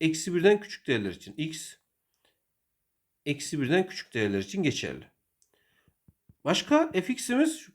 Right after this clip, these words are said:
bu taraftan olacak. Eksi birden büyük değerler için. Eksi x kare. E, integralini aldığımız zaman eksi x kare bölü iki artı b diye bir sabit sayı vardı. Burada x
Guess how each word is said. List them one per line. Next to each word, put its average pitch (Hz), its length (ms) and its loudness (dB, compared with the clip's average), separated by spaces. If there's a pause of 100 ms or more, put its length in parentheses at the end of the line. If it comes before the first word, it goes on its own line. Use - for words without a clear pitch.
bu - 80 -16
taraftan 240 380 4
olacak. 143 260 4
Eksi 156 220 -6
birden 127 220 2
büyük 113 180 -6
değerler 110 240 0
için. 107 300 -4
Eksi 143 320 -2
x - 180 -4
kare. 165 380 -2 (440)
E, 101 240 0
integralini 160 480 4
aldığımız 147 340 4
zaman 185 140 4
eksi 165 360 -2
x - 180 -10
kare 123 260 -2
bölü 107 160 -2
iki 196 460 -2
artı 151 540 0
b 165 260 6
diye 139 200 -2
bir 202 240 -4 (240)
sabit 127 440 0
sayı 147 240 -2
vardı. 135 240 0
Burada 180 160 -2
x - 320 -8